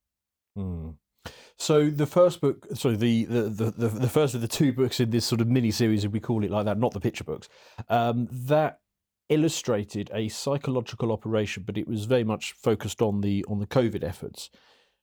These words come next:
This next book, it sort of makes me think, well, actually, that was not an aberration,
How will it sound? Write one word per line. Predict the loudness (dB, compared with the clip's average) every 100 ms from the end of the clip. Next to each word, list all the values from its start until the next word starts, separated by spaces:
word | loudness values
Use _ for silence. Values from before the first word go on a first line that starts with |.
| _ _ _ -2
This | -2 2
next | 0 -2
book, | -2 -2 -2 -10 _ _ -8
it | -8 _ -12
sort | -6 -2
of | 0
makes | 0 0 -2
me |
think, | 0 0 0
well, | 2 4 4 0 _ -4
actually, | -4 -2 -4 -2 -4 -8 _ _ _ -4
that | 0 0
was | 0 0
not | 0 -2 -8 -10
an | -4
aberration, | -2 -2 2 2 2 -2 -10 -12